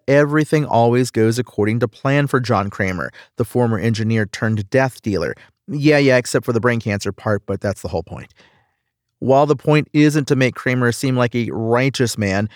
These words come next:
Saw X leans harder into his moral code than ever before. What he does and how he does it is not right, but it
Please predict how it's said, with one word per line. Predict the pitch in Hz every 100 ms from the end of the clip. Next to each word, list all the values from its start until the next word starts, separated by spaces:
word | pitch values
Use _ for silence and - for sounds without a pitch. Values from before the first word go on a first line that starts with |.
| _
Saw | - - 139
X | - 143 -
leans | 131 143 139
harder | - 131 139 139
into | 131 -
his | 131 120
moral | 117 123 131
code | - 127 127
than | 131 120
ever | 123 131
before. | 123 - 143 104 - _ _ _ _ -
What | 139 156
he | 143
does | 131 127 139 139
and | 123
how | 120 123
he | 135
does | 117 120 131
it | 151
is | - 151 147
not | 135 127 -
right, | 101 101 117 - 107
but | 127 151 156 - - -
it | 160